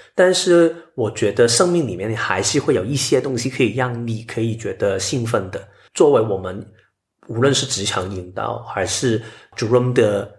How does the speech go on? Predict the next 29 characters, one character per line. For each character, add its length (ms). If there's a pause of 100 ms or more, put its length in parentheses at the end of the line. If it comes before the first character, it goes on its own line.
(160)
人 140
类 120
图 120
的 80
解 260
读， 160
我 120
觉 120
得 120
重 180
点 160
都 100
是 220 (300)
把 260
对 160
方 220
拉 240
到 160
一 140
个 220 (240)
他 200
自 100
己 140
可 180
以 320 (380)
认 180
知 180
到 220
的， 180